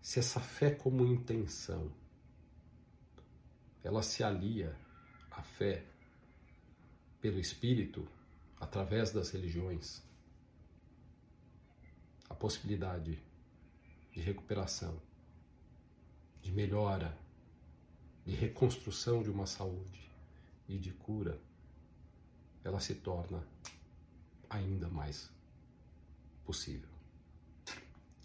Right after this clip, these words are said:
Espero que vocês tenham gostado. Curtam, comentem e co-, compartilhem se acharem que devem.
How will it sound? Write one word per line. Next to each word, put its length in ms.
Espero 320
que 80
vocês 160
tenham 180
gostado. 560
Curtam, 440
comentem 600
e 40
co-, 260
compartilhem 800
se 200
acharem 480
que 180
devem. 460